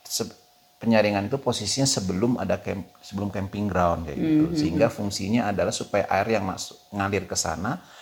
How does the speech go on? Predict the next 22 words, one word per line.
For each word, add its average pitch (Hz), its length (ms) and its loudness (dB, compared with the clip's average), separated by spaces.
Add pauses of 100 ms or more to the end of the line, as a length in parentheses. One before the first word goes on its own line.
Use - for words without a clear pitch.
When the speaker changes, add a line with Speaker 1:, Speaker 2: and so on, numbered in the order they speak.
(100)
Speaker 1:
sudah 90 460 -2
tersaring 104 640 0
kayak 82 120 -4 (100)
gitu 85 200 -8
kan. - 160 0
Speaker 2:
Hmm, 160 140 4
hmm, 147 140 0
hmm. 147 120 -2
Speaker 1:
Kemudian 87 520 0
air 92 240 -4
itu 87 160 -4
digunakan 87 580 -4
oleh 85 280 0
<laughs> - 20 -12
orang 127 220 4 (100)
camping 113 440 2
ground 107 380 6
mungkin. 127 400 -4 (160)
Saya 107 220 -2
nggak - 220 -8 (100)
tahu - 160 0 (160)
juga - 420 6